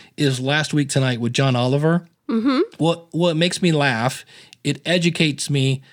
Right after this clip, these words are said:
Speaker 1: So there's two out of that. Uh, when I looked at, uh, The Daily Show, there's another one that, again, kinda makes you laugh, but it educates you.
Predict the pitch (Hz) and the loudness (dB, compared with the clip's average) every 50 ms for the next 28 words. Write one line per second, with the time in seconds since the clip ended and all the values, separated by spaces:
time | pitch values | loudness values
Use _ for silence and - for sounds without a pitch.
0 | _ _ - - - 160 156 160 165 160 - - 190 160 151 147 139 131 123 120 | _ _ -6 -2 0 2 2 2 0 0 0 0 0 2 2 2 2 0 0 0
1 | 135 135 120 113 107 - - - 151 143 139 135 131 131 135 143 147 147 143 143 | 0 0 0 0 -4 -6 -6 -2 0 2 2 2 2 0 0 0 0 2 2 2
2 | 139 143 151 151 147 - - 135 135 131 127 131 131 - 139 131 131 127 127 135 | 2 0 0 -2 -2 -4 -4 -2 0 0 0 -2 -2 0 0 0 0 0 0 0
3 | 131 - 151 156 151 143 123 - - 110 110 117 117 113 127 127 127 127 127 127 | 0 0 0 2 2 2 0 0 0 -2 -2 -2 -2 0 0 0 0 0 0 0
4 | 123 123 120 110 104 101 104 - - - - _ _ _ _ - 139 139 131 131 | 0 -2 -2 -2 -4 -6 -8 -10 -14 -20 -20 _ _ _ _ -2 0 2 2 2
5 | 131 - 147 120 104 - - 143 143 147 156 160 156 - 175 156 139 139 135 135 | 0 0 -2 -2 -2 -2 0 0 2 2 2 2 2 2 0 2 2 2 2 2
6 | 131 123 - - 143 135 131 - 120 139 143 135 143 139 - 139 127 117 - - | 0 0 -2 -2 -2 0 0 0 0 0 0 0 -2 -2 0 0 -2 0 0 0
7 | 127 123 117 117 117 117 | 0 0 0 0 -2 -4